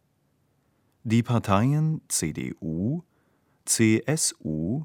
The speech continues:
und S P D sind damit einverstanden, zusammenzuarbeiten. Die S P D hat sich als letzte entschieden.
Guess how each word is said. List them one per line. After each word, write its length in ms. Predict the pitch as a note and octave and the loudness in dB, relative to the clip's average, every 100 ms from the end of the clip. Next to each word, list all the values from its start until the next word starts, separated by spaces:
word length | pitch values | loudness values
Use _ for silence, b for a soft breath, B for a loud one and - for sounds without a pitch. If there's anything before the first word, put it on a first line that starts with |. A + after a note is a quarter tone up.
| - - | -10 -8
und 360 | D2 B1+ - - | -8 -8 -12 -10
S 320 | C2+ - - | -8 -8 -10
P 240 | - C2 | -10 -10
D 460 | A1 B1 D#2+ A#2+ D#3 b b b b b | -6 -6 -4 -4 -6 b b b b b
sind 460 | G2+ B2+ E3 - A2+ | 0 2 2 -2 -2
damit 480 | A2+ G#2 F2+ - | 2 0 -2 -6
einverstanden, 920 | G2 A#2 - A#2 - F2+ F#2 F#2 F2 - b b b b | -4 -4 -4 -4 0 0 2 0 0 -4 b b b b
zusammenzuarbeiten. 1500 | - F3+ A#2 G#2+ D#2+ D2 C#2+ - - E2 - C#2 C2 B1 B1+ _ _ _ _ _ _ _ _ _ _ _ D#2+ | -2 0 0 0 -2 -6 -8 -8 -4 -4 -6 -8 -10 -14 -16 _ _ _ _ _ _ _ _ _ _ _ -6
Die 140 | C#2+ | -6
S 200 | - - | -6 -8
P 140 | - | -8
D 400 | D2 F2+ G#2 G2+ | -4 0 2 0
hat 240 | G2+ G#2+ - | -2 -6 -4
sich 480 | - B2+ - - - | -4 -4 -6 -10 -4
als 340 | C3+ - - | -4 -4 -4
letzte 680 | F2+ F2+ - - E2+ D2 - | -2 -2 -2 -4 -6 -8 -8
entschieden. 580 | D#2 - D#2 D2 - | -8 -6 -6 -8 -10